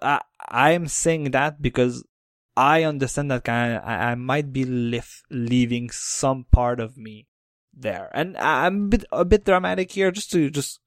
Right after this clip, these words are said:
paint a picture and just say, like, I might need to say, "Hey,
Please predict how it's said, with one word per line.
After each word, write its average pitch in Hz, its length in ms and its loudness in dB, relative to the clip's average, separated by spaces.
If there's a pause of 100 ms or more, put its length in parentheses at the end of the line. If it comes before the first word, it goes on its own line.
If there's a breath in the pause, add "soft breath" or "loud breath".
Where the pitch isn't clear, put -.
(420)
paint 143 240 4
a - 20 -8
picture 160 460 -4 (600 loud breath)
and 131 220 0
just 139 180 -2
say, 131 140 4
like, 113 220 2 (240)
I 120 80 0
might 139 240 0
need 156 180 -6
to 147 100 -12
say, 156 220 2 (160)
"Hey, 170 260 0